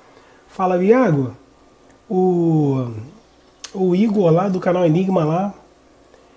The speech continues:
pediu pra vir aqui te seguir, que eu ia ganhar isso. E o Iago mandando uma mensagem pra mim falando o seu nome, você ganha, tá bom?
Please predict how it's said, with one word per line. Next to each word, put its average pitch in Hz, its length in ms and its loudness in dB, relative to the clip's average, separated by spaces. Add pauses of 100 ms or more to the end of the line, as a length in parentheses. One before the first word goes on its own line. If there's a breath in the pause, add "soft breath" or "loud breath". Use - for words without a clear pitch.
(220 soft breath)
pediu 170 240 2
pra 185 120 -2
vir 175 160 0
aqui 170 200 -4
te - 80 -8
seguir, 190 560 0
que 202 100 -8
eu 180 80 -2
ia 175 80 -2
ganhar 170 380 0
isso. 190 560 -4
E 180 180 -4
o 170 40 2
Iago 196 300 2
mandando 185 300 2
uma 196 80 0
mensagem 175 380 -2
pra 170 120 -2
mim 170 140 2
falando 175 320 0
o 170 40 0
seu 175 200 -4
nome, 170 280 0
você 170 260 -2
ganha, 143 500 -2
tá 135 100 -8
bom? 202 280 2